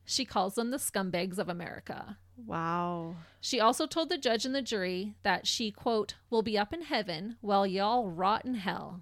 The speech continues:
Speaker 2: She has no emotional regulation. <laughs>
Speaker 1: No, and she is, she's yelling out in there, like, "You're sending a woman who got raped to death."
Speaker 2: Yeah.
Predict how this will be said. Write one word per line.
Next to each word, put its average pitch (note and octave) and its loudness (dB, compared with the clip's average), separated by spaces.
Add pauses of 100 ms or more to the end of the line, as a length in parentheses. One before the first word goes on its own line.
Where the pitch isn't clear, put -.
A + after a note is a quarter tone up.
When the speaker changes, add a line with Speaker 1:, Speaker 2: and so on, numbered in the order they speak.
(120)
Speaker 2:
She - -2
has F#3+ -2
no F3 -6
emotional F3+ -8
regulation. B3 -2
<laughs> - -20
Speaker 1:
No, A3+ 0
and E4+ 2
she C#4+ 0
is, B3 0
she's G#3+ -4
yelling F#3+ 0
out F#3+ 0
in A3 0
there, F3+ -2
like, E3+ -6
"You're A#3 2
sending G#3+ -2
a G3+ 0
woman A#3+ 2
who C4 0
got C4 2
raped G3 -2 (120)
to - -10
death." F3+ 0
Speaker 2:
Yeah. C4 2